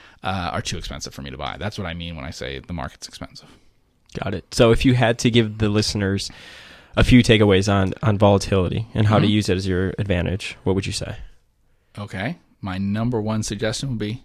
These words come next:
Speaker 1: check stock prices less often. That would definitely be number one.
Speaker 2: Okay.
Speaker 1: Uh, my number two suggestion would be to use volatility to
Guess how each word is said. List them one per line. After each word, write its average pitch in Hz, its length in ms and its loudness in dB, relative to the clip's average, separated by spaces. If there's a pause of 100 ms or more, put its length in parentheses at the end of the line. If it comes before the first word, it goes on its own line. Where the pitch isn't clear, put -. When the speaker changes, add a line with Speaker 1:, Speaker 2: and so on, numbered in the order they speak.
Speaker 1:
check - 320 -12
stock 85 340 -8
prices 85 520 -10 (220)
less 80 260 -14
often. - 340 -16 (720)
That 87 120 -10
would 92 120 -12
definitely 87 380 -12
be 82 60 -12
number 76 220 -14
one. - 240 -16 (140)
Speaker 2:
Okay. 107 260 -4 (580)
Speaker 1:
Uh, 82 420 -8
my 101 160 -6
number 110 200 -2
two 139 200 -4
suggestion 107 560 -6
would 95 160 -6
be 92 240 -10 (500)
to - 100 -8
use 101 200 -6
volatility 92 680 -10
to - 200 -12